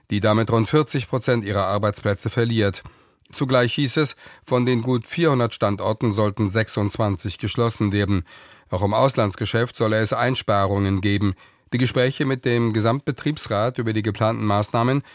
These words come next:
hätten bereits begonnen. Eine Einigung werde bis Ende März angestrebt. Die BayWa ist vor allem im Agrarbereich tätig.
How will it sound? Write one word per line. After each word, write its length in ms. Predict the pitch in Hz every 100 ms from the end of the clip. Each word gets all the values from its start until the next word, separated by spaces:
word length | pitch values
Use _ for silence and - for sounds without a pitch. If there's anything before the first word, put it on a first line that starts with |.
| -
hätten 380 | - 117 113 104
bereits 360 | 101 98 95
begonnen. 560 | - 107 110 110 90 87
Eine 240 | - 92 95
Einigung 520 | 113 113 117 127 123
werde 200 | 107 101
bis 120 | 101
Ende 260 | 104 101 104
März 320 | 104 107 -
angestrebt. 680 | 104 101 101 - 101 90 - - - _ _ -
Die 80 | 90
BayWa 360 | 98 98 98
ist 160 | 98 -
vor 140 | 98
allem 280 | 98 95 107
im 220 | 104 107
Agrarbereich 800 | 110 110 110 110 104 95 95 90
tätig. 460 | - 95 85 -